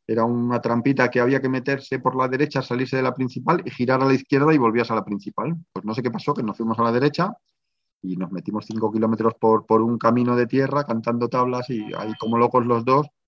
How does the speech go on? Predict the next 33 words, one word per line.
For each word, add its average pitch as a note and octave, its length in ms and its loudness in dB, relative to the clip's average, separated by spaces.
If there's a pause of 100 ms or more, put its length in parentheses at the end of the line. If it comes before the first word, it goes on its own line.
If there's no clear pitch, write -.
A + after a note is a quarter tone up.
Claro, A#2+ 140 4
el G2+ 60 0
coche A2+ 220 0
ya B2 200 4
llega A2 160 0
un A2 100 -2
momento A2+ 320 -2
en B2+ 80 -4
que A#2 100 -4
ya A2 320 0
no, F#2+ 140 -14 (400)
no G2+ 100 -8
puedes. B2+ 420 0 (180)
Con G#2 140 -4
este G#2+ 180 -6
coche A2+ 220 -2
por A2 160 2
aquí, A2+ 260 0
esto, A#2+ 240 2
esto A2+ 160 -2
no A2 100 0
puede G2+ 160 0
ser. F#2 180 -6 (580)
Pero A2+ 140 2
claro, F3 220 6
como C3 160 2
veíamos C3+ 360 4
al D3+ 100 6
de D3 60 6
atrás C#3+ 260 4
con D3 120 0
las C#3+ 120 2
luces, G#3+ 420 0